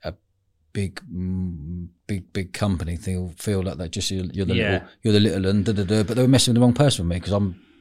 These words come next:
Speaker 2: Mm.
Speaker 1: I'm
Speaker 2: I know.
Speaker 1: dog with a slipper, maybe,
Speaker 2: I'm
Speaker 1: or
Speaker 2: sure you are.
Speaker 1: you, or you ain't do, you ain't doing me over. I don't care what it takes. Um,
Speaker 2: I do, I do have that. Sorry to interrupt you. I do have that regret where I just, I think actually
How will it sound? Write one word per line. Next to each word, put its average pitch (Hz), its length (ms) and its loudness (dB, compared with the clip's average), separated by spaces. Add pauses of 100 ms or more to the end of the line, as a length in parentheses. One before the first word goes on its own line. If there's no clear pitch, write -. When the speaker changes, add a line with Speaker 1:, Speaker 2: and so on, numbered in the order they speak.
(500)
Speaker 2:
Mm. 101 460 -4 (100)
Speaker 1:
I'm 101 360 -4 (2000)
Speaker 2:
I 120 100 -4
know. 104 320 -4 (120)
Speaker 1:
dog 113 200 -2
with 101 120 -2
a 101 40 -2
slipper, 98 360 -2
maybe, 85 320 -4
Speaker 2:
I'm - 80 0
Speaker 1:
or - 20 0
Speaker 2:
sure 87 300 -2
you 113 160 -4
are. 101 200 -4
Speaker 1:
you, 101 140 -2
or 90 380 -2
you 98 200 -2
ain't 78 200 -4 (240)
do, 98 180 -2
you 95 180 -2
ain't 90 140 -4
doing 92 240 -2
me 90 160 -2
over. 90 380 -6 (140)
I 87 60 -8
don't 90 180 -6
care 92 220 -2
what 87 140 -6
it - 60 -10
takes. - 480 -8 (840)
Um, 90 540 -4
Speaker 2:
I 120 80 -4
do, 131 260 -2
I 127 80 -2
do 127 140 -2
have 117 140 0
that. - 160 -6
Sorry 110 160 -8
to - 100 -14
interrupt 101 360 -10
you. 98 80 -8
I - 20 -8
do 117 140 -8
have 101 140 -6
that - 100 -6
regret 104 320 -10
where 101 160 -8
I 95 60 -8
just, - 220 -18
I - 60 -12
think - 280 -10
actually 98 480 -12